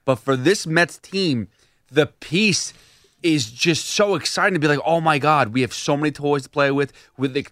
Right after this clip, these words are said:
lengthens the line, length, lengthens the lineup, it, it stretches everything out. It just makes the team that much better.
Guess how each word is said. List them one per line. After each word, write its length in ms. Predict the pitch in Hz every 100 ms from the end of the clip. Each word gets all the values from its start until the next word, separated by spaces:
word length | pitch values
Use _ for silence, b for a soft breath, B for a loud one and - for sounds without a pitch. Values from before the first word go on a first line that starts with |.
| -
lengthens 440 | 135 135 - 117
the 80 | 110
line, 300 | 135 214 233
length, 360 | 156 160 160 -
lengthens 460 | 143 220 190 208 175
the 100 | 127
lineup, 480 | 127 190 214 196
it, 180 | - 131
it 120 | 147 -
stretches 460 | - 170 139 123
everything 400 | 170 196 - 190
out. 240 | 185 175 - b b b
It 140 | 165
just 180 | 147 180
makes 260 | 165 190 -
the 80 | 151
team 200 | 170 165
that 80 |
much 160 | 160 120
better. 240 | 202 156